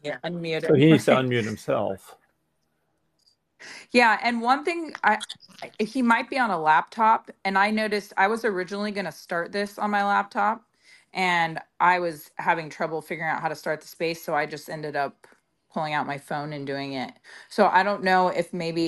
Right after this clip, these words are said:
Speaker 1: it's a little more tricky if you're doing this on a browser on your laptop versus, like, your phone or an, an iPad, some kind of mobile with an app.
Speaker 2: Mm-hmm. Okay.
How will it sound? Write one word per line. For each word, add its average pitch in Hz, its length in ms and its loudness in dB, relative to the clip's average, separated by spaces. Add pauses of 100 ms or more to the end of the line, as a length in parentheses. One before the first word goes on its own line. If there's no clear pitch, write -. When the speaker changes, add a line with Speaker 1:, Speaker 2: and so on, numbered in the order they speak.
Speaker 1:
it's - 180 -8
a 175 40 -2
little 165 240 -2
more 151 200 -6
tricky 202 540 -4
if - 140 -10
you're 175 100 -4
doing 160 260 -8
this 151 220 -12
on 160 140 -6
a 147 40 -6
browser 147 480 -2
on 143 120 -6
your 143 100 -8
laptop 143 720 -2 (180)
versus, 151 880 -8 (180)
like, 151 320 -6
your 156 80 -8
phone 147 460 -8
or 127 140 -10
an, 131 160 -16 (300)
an 165 100 -8
iPad, 147 580 -2
some - 160 -14
kind 147 220 -8
of - 180 -16 (320)
mobile 147 540 -4
with 143 160 -6
an 147 100 -6
app. 151 320 0
Speaker 2:
Mm-hmm. 120 880 -10
Okay. 104 320 -4